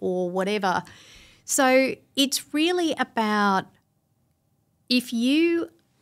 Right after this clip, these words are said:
are full of negativity, if you have negative words that come to you quite easily, it's about changing the habits and the vibration of what you're saying. So one of the things I love to teach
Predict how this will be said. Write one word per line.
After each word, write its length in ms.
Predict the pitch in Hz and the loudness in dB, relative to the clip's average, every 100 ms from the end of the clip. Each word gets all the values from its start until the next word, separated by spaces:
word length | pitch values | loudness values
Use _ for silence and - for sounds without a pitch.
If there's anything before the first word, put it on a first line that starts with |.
| _ - | _ 0
are 180 | 226 208 | 2 2
full 360 | - - 247 | -2 -6 -2
of 60 | 208 | 0
negativity, 640 | 208 196 190 - 208 196 190 | -2 -4 -6 -6 -4 -4 -4
if 140 | - | -4
you 140 | 226 | -2
have 460 | 214 208 202 190 185 | -2 -2 -2 -2 -2
negative 480 | 208 214 214 208 202 | 0 2 2 -2 -2
words 260 | 196 185 | -2 -2
that 60 | - | -6
come 240 | - 202 | -6 -4
to 200 | 185 - | -4 -6
you 220 | 190 180 165 | -4 -4 -6
quite 440 | - - 202 185 | -14 -8 -4 -4
easily, 680 | 185 185 180 190 180 170 196 - _ _ _ _ _ - | -4 -4 -4 -6 -6 -6 -10 -14 _ _ _ _ _ -8
it's 140 | - | -6
about 240 | 233 277 - _ | -2 -4 -4 _
changing 640 | - - 240 226 226 220 | -6 -2 0 0 0 -2
the 60 | 190 | -2
habits 840 | - - 180 190 - - - - | -6 -8 -10 -10 -12 -6 -4 -2
and 160 | - 202 | 0 -2
the 60 | 190 | -2
vibration 1040 | - 175 175 180 165 180 - 254 311 330 | -6 -8 -8 -10 -8 -6 -4 -2 -2 -4
of 180 | - 185 | -6 -10
what 160 | 180 170 | -10 -8
you're 40 | |
saying. 440 | 170 - 180 180 175 | -8 -6 -4 -4 -4
So 160 | - | -4
one 180 | 214 247 | 0 0
of 60 | 339 | 0
the 80 | 285 | -2
things 280 | 262 233 | 0 0
I 60 | 208 | 0
love 180 | 190 170 | -2 -2
to 80 | 170 | -6
teach 640 | - 226 180 131 - - | -4 -4 -4 -6 -8 -8